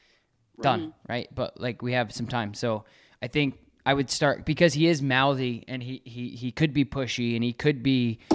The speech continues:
Speaker 2: like, you know, trying to pick on people. I don't know, you know, for sure. But I think the first thing I would
Speaker 1: Yeah.
Speaker 2: start doing is trying to correct him when he does get mouthy,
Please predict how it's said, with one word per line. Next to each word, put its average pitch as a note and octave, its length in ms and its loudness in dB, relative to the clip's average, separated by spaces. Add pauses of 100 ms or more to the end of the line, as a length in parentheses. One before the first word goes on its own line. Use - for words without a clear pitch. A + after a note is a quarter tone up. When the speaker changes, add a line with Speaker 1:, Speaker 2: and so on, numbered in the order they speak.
(400)
Speaker 2:
like, B2 240 2 (180)
you C3+ 140 2
know, A#2+ 160 4
trying B2 220 0
to A#2+ 60 0
pick C3+ 220 -2
on A#2+ 160 0
people. B2 280 -4
I C#3 100 2
don't D3 200 0
know, B2+ 500 2
you A#2 80 -6
know, A2+ 140 -2
for A2+ 160 -10
sure. E2+ 300 -6
But A#2 180 -6
I B2 100 0
think C3 360 0 (260)
the A2+ 80 -6
first D#3+ 320 4
thing C#3+ 160 0
I B2 60 2
would A#2+ 160 -2
Speaker 1:
Yeah. - 40 -6
Speaker 2:
start G#2+ 260 0
doing A#2+ 340 2
is A2 220 -2
trying B2 360 2
to A#2+ 60 -4
correct B2 480 -2
him A2+ 420 -4
when A#2 120 -2
he A#2 80 -2
does D3 240 4
get C3 160 -4
mouthy, G2 500 -8